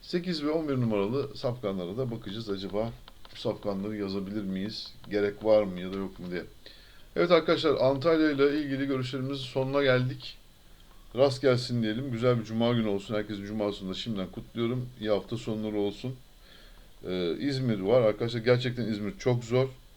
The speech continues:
Ee, ben şöyle söyleyebilirim size. İzmir'de sadece bir banko ve bir alternatif bankomuz var.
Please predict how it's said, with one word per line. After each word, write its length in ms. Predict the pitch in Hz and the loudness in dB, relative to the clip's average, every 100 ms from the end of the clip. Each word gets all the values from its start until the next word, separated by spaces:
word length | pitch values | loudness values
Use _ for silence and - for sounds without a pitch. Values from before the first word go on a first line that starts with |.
| - - - | -20 -20 -10
Ee, 300 | 95 95 90 | -2 0 0
ben 160 | 107 127 123 | 0 0 -2
şöyle 240 | - 147 127 | -4 -2 -2
söyleyebilirim 480 | 127 110 101 95 | -2 -2 -2 -2
size. 340 | 92 90 104 127 127 - - - - - | -4 -6 -4 -4 -8 -16 -20 -20 -20 -10
İzmir'de 600 | 117 107 104 95 110 131 127 | -6 -2 -2 -2 0 0 -2
sadece 720 | - 135 135 123 110 135 104 | 0 4 6 4 2 0 -2
bir 240 | 117 151 117 | -2 0 4
banko 400 | 131 135 143 139 | 4 2 -2 -2
ve 120 | 127 | 2
bir 80 | 143 | 4
alternatif 500 | 113 110 117 117 110 | 4 2 -2 -4 0
bankomuz 500 | 110 101 95 87 80 | 0 0 -6 -6 -8
var. 260 | 78 - | -10 -12